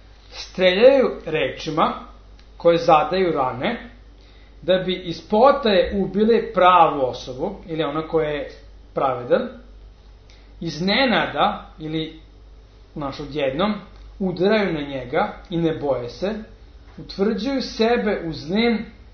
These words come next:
namerama, dogovaraju se kako će zamke sakriti, kažu, ko će vidjeti,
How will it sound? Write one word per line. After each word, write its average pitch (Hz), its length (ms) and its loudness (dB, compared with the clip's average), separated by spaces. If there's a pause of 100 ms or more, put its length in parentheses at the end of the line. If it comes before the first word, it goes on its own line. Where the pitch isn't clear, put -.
(160)
namerama, 147 840 -2 (500)
dogovaraju 175 720 2
se - 280 -6
kako 190 340 2
će - 140 -10
zamke 180 760 2 (320)
sakriti, 156 760 -4 (340)
kažu, 214 440 4 (720)
ko 202 200 -4
će 196 240 -6 (280)
vidjeti, 139 500 -12